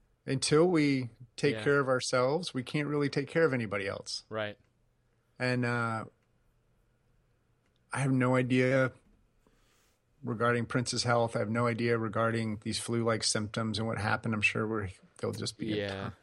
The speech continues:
Speaker 1: bullshit that gets floated from here
Speaker 2: Yeah.
Speaker 1: on out.
Speaker 2: It kinda doesn't matter.
Speaker 1: What I'd say is, in every aspect of your life,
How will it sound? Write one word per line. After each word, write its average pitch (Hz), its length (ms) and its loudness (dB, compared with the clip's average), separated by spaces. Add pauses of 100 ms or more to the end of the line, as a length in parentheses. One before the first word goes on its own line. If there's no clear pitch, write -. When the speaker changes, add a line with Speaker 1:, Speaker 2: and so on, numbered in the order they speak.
(260)
Speaker 1:
bullshit 110 520 -4
that 113 100 -4
gets 107 180 -6
floated 110 460 0
from 117 160 0
here 117 140 0
Speaker 2:
Yeah. 113 80 2
Speaker 1:
on 107 160 -4
out. 117 240 -2
Speaker 2:
It 156 100 2
kinda 113 240 2
doesn't 95 280 -4
matter. 101 340 -4 (1000)
Speaker 1:
What 165 140 6
I'd 185 120 6
say 202 220 6
is, 160 260 6
in 156 280 2
every 147 320 2
aspect 160 400 2
of 139 100 -2
your 143 140 0
life, 143 440 0